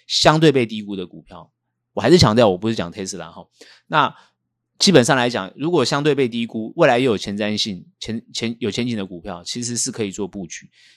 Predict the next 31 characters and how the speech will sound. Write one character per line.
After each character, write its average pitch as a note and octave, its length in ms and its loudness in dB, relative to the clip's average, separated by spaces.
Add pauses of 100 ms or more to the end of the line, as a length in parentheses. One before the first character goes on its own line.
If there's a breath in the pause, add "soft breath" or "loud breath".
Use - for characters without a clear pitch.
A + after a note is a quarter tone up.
但 E3+ 180 -2
是 D3+ 200 -2
呢， A#2+ 120 -2
一 A#2 120 -6
定 C#3 100 -2
是 C3+ 120 -4
少 E2 240 -4
量 F#2 220 -4
的， E2 120 -16
绝 G#2+ 180 -6
对 C#3+ 160 4
不 G2 380 -14
是 A2 420 -4
在 A2+ 180 -2
这 G#2 140 -6
个 G#2 80 -2
地 G#2 100 -8
方 G2+ 160 -6
做 G#2 140 -6
很 F2 240 -14
大 F#2+ 240 -2
的 F#2+ 60 -8
布 G2 180 -12
局 F2 160 -18
动 F2 180 -16
作。 F2 240 -16 (300 soft breath)
因 E3 120 -2
为 D3+ 60 2
现 C#3+ 240 0
阶 C#3 160 2
段 B2+ 260 2